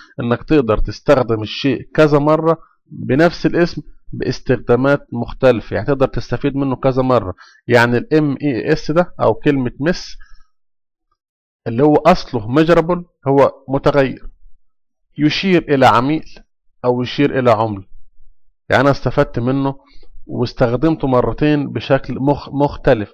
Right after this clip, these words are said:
اهو ده معنى بوليمورفيزم، ان الحاجه او داله جيت ميجر اذا كان،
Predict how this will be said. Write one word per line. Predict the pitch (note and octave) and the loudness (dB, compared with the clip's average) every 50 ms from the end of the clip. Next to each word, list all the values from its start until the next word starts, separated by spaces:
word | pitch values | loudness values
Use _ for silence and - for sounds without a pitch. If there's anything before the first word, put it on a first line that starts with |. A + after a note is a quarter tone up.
| - | -2
اهو | C3+ C#3 | 0 0
ده | C#3 D3 D#3 | 2 2 4
معنى | D#3 D3+ C3 C3+ C3+ B2 | 4 4 4 4 2 0
بوليمورفيزم، | A2+ A2+ C3+ C#3 C3 B2 A#2+ A2+ A2 - - - A2 G#2 G2+ G#2+ G#2+ | -2 0 0 0 0 0 -2 -4 -4 -6 -8 -6 -6 -6 -6 -6 -8
ان | A#2 A2+ A#2 | -6 -6 -6
الحاجه | A2+ G2+ - - D#3 E3 E3+ D#3 D#3+ D#3+ D#3 D#3 - - - - _ _ _ _ - | -6 -6 -2 2 2 2 4 4 2 0 0 -2 -8 -20 -20 -20 _ _ _ _ 0
او | C3 A#2 A#2 | 2 2 2
داله | A#2 - F3+ G3 F#3 D#3+ C#3+ A#2+ A2+ A2+ | 4 4 4 4 6 4 0 0 2 -2
جيت | D3+ D3+ D3+ C3+ | -2 0 0 0
ميجر | C3+ C#3 B2+ C3+ C3 B2 - - _ _ _ _ _ _ _ _ _ _ _ _ - | -2 0 2 2 2 2 0 -4 _ _ _ _ _ _ _ _ _ _ _ _ -2
اذا | B2 B2 B2+ - | 0 0 0 0
كان، | - - F3+ F#3 F3+ F3 E3 C#3+ | 2 4 6 6 6 4 2 0